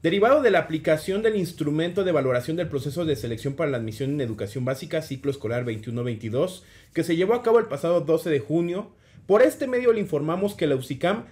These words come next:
realizó un análisis del comportamiento identificado por el software, identificando los participantes que tuvieron algún problema en la resolución de sus instrumentos. Por tal motivo, se consideró la reprogramación de su aplicación para el día veintiocho de junio del presente año.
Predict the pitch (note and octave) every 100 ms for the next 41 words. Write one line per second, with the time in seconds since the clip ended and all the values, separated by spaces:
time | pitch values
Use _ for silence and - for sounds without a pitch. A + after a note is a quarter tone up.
0 | - _ D#3+ F#3+ G#3 A3+ B3+ C#4 A#3+ A#3
1 | B3 A#3+ G3+ F#3 - D#3+ D#3 D3+ D#3 E3+
2 | F3+ F#3 A#3 - F3 F3 F3 F#3 F#3 G#3+
3 | A3+ A3+ G3+ F3 A#3+ A#3+ G3 F3 - _
4 | - A3+ C#4+ C#4 C4+ A#3 A#3 A#3+ G#3+ G3+
5 | E3 - D#3 F#3 G3 G#3 D#3+ D#3 F3+ D3+
6 | C#3+ D#3 F3+ D3+ D#3 F3 D#3 C#3 C3 B2
7 | B2 B2 A#2+ D#3+ E3+ D#3+ C#3+ - A2 A2+
8 | A2 A2 F#2+ - - _ _ - - -
9 | - A2+ G#2 C3+ F3 G#3+ B3+ B3+ B3+ F#3
10 | - D3+ C3+ C3+ C3+ E3+ F#3+ F3+ - C3+
11 | B2 A#2+ A#2+ D3 E3 E3+ B2 A#2 G#2+ G#2+
12 | C#3 C#3+ C#3 A#2 C#3 C#3 A#2 G#2 A#2+ D3
13 | A2 B2+ A#2+ B2 G2 F#2+ - G#2+ G2+ D#2+
14 | C2+ -